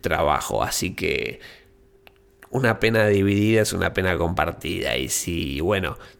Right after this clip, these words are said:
no te creas que a vos solo te pasa o a vos sola te pasa, eh, sino que preguntale a otros colegas y vas a ver que también les sucede y vas a saber que no estás solo, sola o sole, eh, en este, en tu caso.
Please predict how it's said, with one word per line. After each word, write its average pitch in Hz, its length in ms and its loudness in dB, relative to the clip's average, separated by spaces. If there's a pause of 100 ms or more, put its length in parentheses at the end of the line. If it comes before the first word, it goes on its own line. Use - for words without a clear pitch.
(180)
no 104 160 -2
te 104 120 -4
creas 104 240 0
que - 120 -6
a - 60 0
vos 90 220 2
solo 92 260 0
te 95 100 0
pasa 101 300 0
o 92 40 2
a 87 100 0
vos 82 160 0
sola 92 200 -2
te 104 140 0
pasa, - 380 -2 (120)
eh, - 120 -10
sino 104 360 0
que 113 280 0 (440)
preguntale 101 640 0
a 92 120 4
otros 104 260 0
colegas 127 480 4
y 98 40 2
vas 101 180 0
a 95 60 4
ver 98 200 2
que 101 220 0 (240)
también 90 340 0
les 98 120 2
sucede 95 540 2
y 98 260 -2 (280)
vas - 340 0
a 82 120 -2
saber - 320 -4
que - 280 -10
no 87 100 -2
estás - 380 -6 (100)
solo, 87 440 2
sola - 320 -4 (160)
o - 40 4
sole, - 380 -6 (240)
eh, - 360 -2
en - 80 -10
este, - 220 -10
en 95 100 -6
tu - 100 -4
caso. - 340 -4